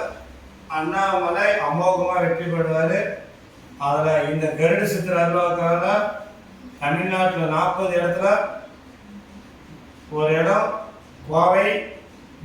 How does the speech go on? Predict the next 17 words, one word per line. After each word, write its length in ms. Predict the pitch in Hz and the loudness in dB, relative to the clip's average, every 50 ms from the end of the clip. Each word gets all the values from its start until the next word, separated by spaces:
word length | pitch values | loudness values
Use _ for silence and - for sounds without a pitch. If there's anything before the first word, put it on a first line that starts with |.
| 143 151 | -4 -4
மிகப்பெரிய 500 | 156 156 185 185 - 185 196 196 196 196 185 | -2 -2 -2 -2 -2 -2 -2 -2 0 0 0
வெற்றியை 400 | 185 180 - - 190 202 208 220 220 220 - - - - - - - | 0 -2 -2 -4 -2 -2 0 0 0 -2 -4 -8 -12 -16 -16 -12 -6
பி 120 | 170 175 190 190 | -2 0 0 0
ஜே 100 | 185 196 185 170 | 0 0 0 0
பி 80 | 180 175 175 | -2 -2 -2
கட்சி 360 | 175 175 170 - 202 208 214 220 220 214 - - 160 | -2 -2 -2 -2 -2 -2 -4 -4 -4 -4 -6 -6 -4
அண்ணாமலை 360 | 165 170 175 175 170 165 156 160 | -2 -2 0 0 0 2 2 2
வெற்றி 200 | 156 160 165 175 170 170 | 0 0 -2 -2 0 2
அடைவாரு. 420 | 165 165 165 165 160 165 185 196 - - - - - - - - - - - - 143 143 | 4 4 4 4 4 4 4 4 2 0 -2 -4 -8 -12 -16 -18 -20 -20 -12 -6 -2 0
அதுக்கு 300 | - - - 208 202 208 208 | 2 2 2 2 2 4 4
அடுத்தபடியா 520 | 202 202 202 196 165 185 190 190 196 208 214 214 214 - - | 4 4 2 -2 -2 -2 0 2 4 4 4 4 2 0 -4
பி 100 | - - 190 - - | -4 -4 -4 -2 -2
ஜே 100 | 202 208 196 175 - | 0 0 0 0 0
பில 140 | 170 190 208 220 - - - - - - - - - - - - - - - - - - - - - - - - - - - 160 | 2 2 2 4 2 0 -2 -6 -10 -12 -16 -20 -20 -20 -20 -20 -20 -20 -20 -20 -20 -20 -20 -20 -20 -20 -20 -20 -20 -10 -2 0
பாண்டிச்சேரி 680 | 160 180 208 220 226 220 - 202 208 202 202 208 220 - 233 226 - - - 160 165 | 2 4 4 2 0 0 -2 -2 0 0 0 0 0 0 -2 -4 -6 -8 -8 -6 -4
நமச்சிவாயம் 720 | 165 202 220 220 214 214 208 202 196 196 202 - 196 175 180 | -4 -2 -2 -2 0 2 4 4 6 6 4 2 2 0 -2
வெற்றி 240 | 175 175 175 208 | -4 -4 -4 -4